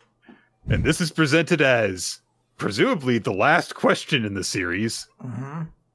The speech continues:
Speaker 1: with a difficulty level of six stars. <laughs> So the highest difficulty question we've got.
Speaker 2: I feel
Speaker 1: So
Speaker 2: like there was, like, one or two other six stars, but yeah, it's always been for, like,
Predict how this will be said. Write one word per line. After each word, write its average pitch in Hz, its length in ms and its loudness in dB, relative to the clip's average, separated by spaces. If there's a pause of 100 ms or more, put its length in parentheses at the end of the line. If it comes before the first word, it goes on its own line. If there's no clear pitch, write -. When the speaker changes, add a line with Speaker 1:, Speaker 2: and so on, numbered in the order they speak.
Speaker 1:
with 117 120 -2
a 90 160 0
difficulty 196 520 2
level 180 280 4
of 85 120 -2
six - 500 0
stars. 117 760 2
<laughs> - 80 4 (140)
So - 240 2
the 269 680 2
highest 233 400 2
difficulty 208 600 -2
question 165 560 -4
we've 156 200 -6 (140)
got. 151 240 -4
Speaker 2:
I 185 100 6
feel 220 200 2
Speaker 1:
So 359 100 8
Speaker 2:
like 254 180 2
there 226 220 6
was, 202 160 2
like, 202 180 4
one 165 340 2
or 165 120 4
two 165 320 2
other 151 440 6
six 147 360 0
stars, 165 460 4
but 139 160 -2
yeah, 127 260 0
it's 151 120 0
always 214 380 4
been 180 280 2
for, 175 180 2
like, 147 520 0